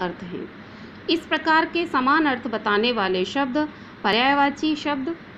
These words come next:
कहलाते हैं। पर्यायवाची शब्द को ही समानार्थी शब्द भी कहते हैं। अब नीचे कुछ पर्यायवाची शब्द दिए जा रहे हैं, इन्हें याद कीजिए। अब बच्चों,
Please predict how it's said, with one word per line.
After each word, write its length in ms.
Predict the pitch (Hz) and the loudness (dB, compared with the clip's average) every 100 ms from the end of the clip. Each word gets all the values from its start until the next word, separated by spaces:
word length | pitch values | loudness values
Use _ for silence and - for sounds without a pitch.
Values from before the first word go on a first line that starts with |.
| - - - - - - - | -20 -20 -18 -18 -18 -16 -2
कहलाते 460 | 214 190 196 262 | 2 2 2 0
हैं। 320 | 269 269 359 - | -2 -2 -4 0
पर्यायवाची 600 | 240 285 277 220 214 220 | 2 4 4 2 0 -4
शब्द 300 | 226 202 202 | -4 -4 -4
को 140 | 214 | -2
ही 140 | 254 | -2
समानार्थी 640 | 294 220 190 190 180 190 196 | -2 -2 0 0 0 0 -2
शब्द 240 | 196 - | -2 -6
भी 320 | 202 220 381 453 - - - | -2 2 2 2 -6 -20 -10
कहते 280 | 170 147 147 | -8 -6 -8
हैं। 320 | 160 127 - - - - - - | -8 -10 -12 -16 -18 -18 -4 2
अब 200 | 311 330 | 2 2
नीचे 360 | 262 247 254 359 | 0 0 0 0
कुछ 260 | 359 349 | -2 -4
पर्यायवाची 580 | - 262 233 226 208 214 | -4 0 2 2 0 -2
शब्द 220 | 202 262 | -4 -4
दिए 200 | 254 294 | 0 0
जा 160 | 302 294 | 2 2
रहे 100 | 302 | 2
हैं, 100 | 320 | 2
इन्हें 240 | - 226 | 2 2
याद 300 | 294 190 170 - | 2 0 -2 -4
कीजिए। 280 | 156 180 | -6 -4
अब 180 | - 196 | -4 -4
बच्चों, 300 | 208 208 320 | -4 -2 -2